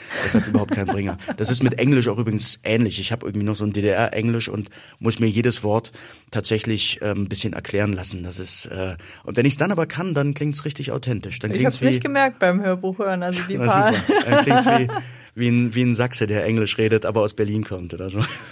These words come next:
Speaker 2: Inzwischen spielst du wieder Theater, wenn ich richtig informiert bin, in Frankfurt.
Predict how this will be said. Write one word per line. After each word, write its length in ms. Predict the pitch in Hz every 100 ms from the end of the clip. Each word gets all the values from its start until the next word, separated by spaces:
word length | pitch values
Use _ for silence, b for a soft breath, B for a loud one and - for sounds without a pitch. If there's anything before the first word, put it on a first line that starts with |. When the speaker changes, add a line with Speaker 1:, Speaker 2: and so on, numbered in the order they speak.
| -
Speaker 2:
Inzwischen 380 | 214 220 269 320
spielst 460 | - 233 254 269 -
du 140 | 165
wieder 400 | 165 165 165 165
Theater, 680 | - - 170 220 262 269 262
wenn 100 | 220
ich 80 | 220
richtig 220 | 220 226
informiert 320 | 220 220 220
bin, 140 | 220 196
in 180 | 214
Frankfurt. 880 | 214 - 147 147 160 151 131 - -